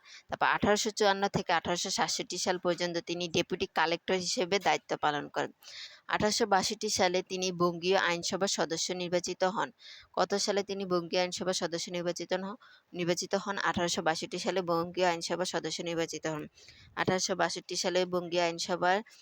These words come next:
সদস্য নির্বাচিত হন। তিনি আঠারোশো তেষট্টি সালে মুসলিম সাহিত্য সমিতি গঠন করেন।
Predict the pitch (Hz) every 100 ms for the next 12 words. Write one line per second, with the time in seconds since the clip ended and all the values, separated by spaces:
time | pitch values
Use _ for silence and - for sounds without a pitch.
0 | _ - 175 170 - 190 185 170 165 175
1 | 180 180 151 - _ _ - 185 185 143
2 | 165 202 202 202 196 208 - 196 190 175
3 | 170 175 - 196 202 170 - 170 175 170
4 | 185 175 165 175 160 151 123